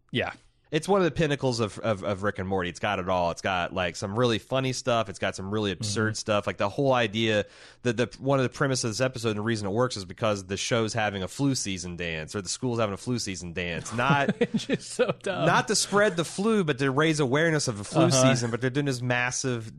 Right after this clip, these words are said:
Speaker 2: where people are gonna be dancing shoulder to shoulder, cheek to cheek.
Speaker 1: It,
Speaker 2: And
Speaker 1: it
Speaker 2: it's
Speaker 1: seems on the face of it a bad idea.
Speaker 2: Yeah, it totally
Speaker 1: <laughs>
Speaker 2: does. And also, the, it also, uh, one of the brilliant conceits is, and one of the reasons that Rick and Morty is so much fun to watch is you keep getting more out of it. Like, this time, like, it came full circle to the fact that, like,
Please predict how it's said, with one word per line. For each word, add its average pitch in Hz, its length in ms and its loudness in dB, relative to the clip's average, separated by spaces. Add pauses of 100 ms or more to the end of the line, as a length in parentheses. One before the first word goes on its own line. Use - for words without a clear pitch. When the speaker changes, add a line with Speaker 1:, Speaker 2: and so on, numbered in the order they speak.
(280)
Speaker 2:
where 127 120 4
people 131 220 -2
are - 20 -2
gonna 123 120 2
be 113 100 0
dancing 131 500 0
shoulder 120 320 2
to 107 40 0
shoulder, 180 360 2
cheek 135 260 -2
to 117 80 -10
cheek. 190 380 -2
Speaker 1:
It, 185 80 4
Speaker 2:
And - 20 4
Speaker 1:
it 123 60 4
Speaker 2:
it's - 120 2
Speaker 1:
seems 226 460 4
on 143 140 2
the 123 80 0
face 143 240 2
of 110 100 -4
it 110 60 2
a - 20 0
bad 104 240 2
idea. 95 380 -2
Speaker 2:
Yeah, 233 180 4 (100)
it 277 220 4
totally 294 480 6
Speaker 1:
<laughs> - 0 -
Speaker 2:
does. 104 400 4
And 202 80 4
also, 233 380 4
the, 185 280 2
it 175 120 4
also, 170 460 4 (140)
uh, 143 420 4 (180)
one 156 200 2
of 160 60 4
the 147 80 -2
brilliant 147 300 2
conceits 147 420 -4
is, 117 400 2
and 117 140 0
one 139 80 4
of - 20 2
the 131 80 0
reasons 123 320 0
that 104 140 -4
Rick 110 220 -4
and 110 60 -6
Morty 110 120 0
is 98 60 -6
so 117 100 -6
much 107 160 -4
fun 104 240 -2
to 95 120 0
watch 131 360 0
is 107 60 -4
you 98 60 -12
keep 127 180 -6
getting 107 200 0
more 104 240 2
out 139 160 2
of 95 100 2
it. 85 120 -2
Like, 101 180 -2
this 143 160 0
time, 107 480 0
like, 110 220 -2
it 110 80 -4
came 123 240 0
full 117 240 0
circle 151 400 0
to 123 120 -4
the 104 80 -2
fact 107 340 -2
that, 82 120 -2
like, 101 460 0